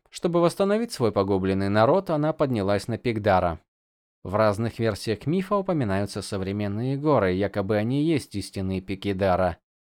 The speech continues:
Чтобы отыскать камни, к которым прикасались сами вестники, она принесла их над Рису.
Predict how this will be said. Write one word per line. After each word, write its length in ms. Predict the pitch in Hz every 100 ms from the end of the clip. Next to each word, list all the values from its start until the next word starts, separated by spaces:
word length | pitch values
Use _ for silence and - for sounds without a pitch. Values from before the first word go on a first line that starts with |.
| _
Чтобы 360 | - 110 92
отыскать 420 | 87 95 - 101
камни, 380 | - 175 196 135
к 60 | 101
которым 320 | 95 95 92
прикасались 640 | 98 95 101 107 92 90
сами 220 | 104 104
вестники, 680 | 131 131 104 98 78 73 - _ _ _ _ -
она 280 | 107 90
принесла 540 | 87 120 123 135 143 139
их 160 | 139
над 180 | 160 160
Рису. 460 | 156 104 - 80